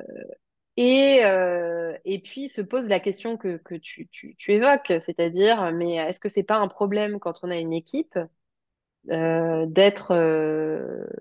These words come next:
d'œuvrer sous son nom, en fait, que la, notre marque soit notre nom ? Eh ben, j'ai envie de dire oui et non. C'est-à-dire que ça nous a pas empêchés, nous, de, euh, de structurer l'équipe, de,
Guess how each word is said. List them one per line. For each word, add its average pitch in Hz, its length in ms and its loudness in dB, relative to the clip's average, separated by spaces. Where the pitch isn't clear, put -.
d'œuvrer 185 580 2
sous 202 160 -8
son 185 220 -10
nom, 185 760 -4
en 175 60 -6
fait, 175 280 -4
que - 100 -8
la, 160 180 0
notre 196 460 -2
marque 220 240 -4
soit 202 160 -6
notre 190 340 -8
nom ? 175 160 -8
Eh 208 100 4
ben, 233 160 6
j'ai 240 100 4
envie 233 260 2
de 214 60 -8
dire 277 180 2
oui 262 180 -2
et 247 120 0
non. 208 220 -10
C'est-à-dire 220 360 -4
que 233 480 -2
ça 233 160 -10
nous 226 180 -4
a 240 80 4
pas 285 140 2
empêchés, 254 680 -4
nous, 240 300 -4
de, 196 160 -4
euh, 175 800 0
de 175 160 -10
structurer 196 500 0
l'équipe, 233 760 -2
de, 175 760 -4